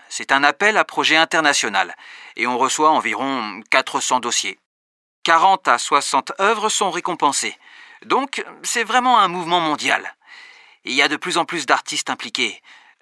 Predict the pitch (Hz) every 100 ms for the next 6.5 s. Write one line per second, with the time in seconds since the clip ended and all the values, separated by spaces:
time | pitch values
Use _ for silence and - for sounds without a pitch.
0 | 165 - 147 123 127 165 143 110 104 -
1 | 113 95 90 92 - 127 - 98 - 104
2 | 92 - 107 - 143 120 101 101 101 120
3 | 117 110 120 120 95 - - - - -
4 | - - 120 - 147 127 110 107 101 92
5 | 165 196 196 - - - 131 131 190 214
6 | 208 202 175 135 104